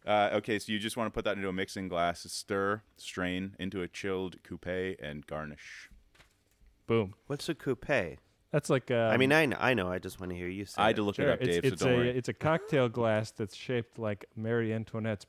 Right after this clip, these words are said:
Speaker 2: boob.
Speaker 3: Oh, like a, like a tube sock.
Speaker 2: Yeah, <laughs> exactly.
Speaker 3: No, I don't. What?
Speaker 2: <laughs> Uh, yeah, a cou-, a
Speaker 3: Perfectly?
Speaker 2: yeah.
Speaker 3: Did she have nice boobs?
Speaker 2: Well, very small if the coupe glass is to be believed.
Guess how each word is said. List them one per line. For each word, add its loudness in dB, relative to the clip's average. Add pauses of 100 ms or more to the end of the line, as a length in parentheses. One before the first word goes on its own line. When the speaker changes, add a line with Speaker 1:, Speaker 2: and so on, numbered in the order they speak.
Speaker 2:
boob. -2 (1040)
Speaker 3:
Oh, 8
like 2
a, 0 (680)
like -4
a -10
tube -2
sock. -8 (320)
Speaker 2:
Yeah, -6 (200)
<laughs> -16
exactly. -4
Speaker 3:
No, 4
I 2
don't. -2 (400)
What? -2
Speaker 2:
<laughs> -20 (180)
Uh, -4 (260)
yeah, 0
a 0
cou-, -6
a -2
Speaker 3:
Perfectly? 2 (100)
Speaker 2:
yeah. -2
Speaker 3:
Did -2
she 0
have 2
nice -2
boobs? -6
Speaker 2:
Well, -6 (300)
very 2
small 0
if -6
the -6
coupe -6
glass -8
is -12
to -12
be -8
believed. -8